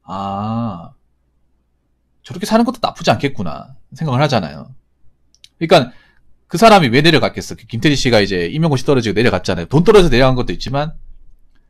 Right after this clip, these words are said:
사실 어떻게 보면 내 지-, 내 자신에 대한 어떤 나 자신을 알아가기 위한 그 과정이라는 게 있었-, 필요했지 않겠습니까? 예, 그러면서 이제 고향 있으면서, 예, 고향 친구도 보고 거기서 이제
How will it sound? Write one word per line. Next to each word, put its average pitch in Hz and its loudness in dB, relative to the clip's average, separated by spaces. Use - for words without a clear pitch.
사실 185 2
어떻게 - -2
보면 165 -2
내 101 0
지-, - -12
내 135 2
자신에 151 2
대한 156 2
어떤 113 -2
나 98 0
자신을 147 0
알아가기 165 4
위한 104 -2
그 85 -10
과정이라는 117 -4
게 95 -12
있었-, 107 -12
필요했지 196 2
않겠습니까? 80 -12
예, 85 -8
그러면서 135 -2
이제 104 -2
고향 127 0
있으면서, 101 -4
예, 117 -8
고향 151 2
친구도 135 -4
보고 101 -8
거기서 123 -4
이제 92 -6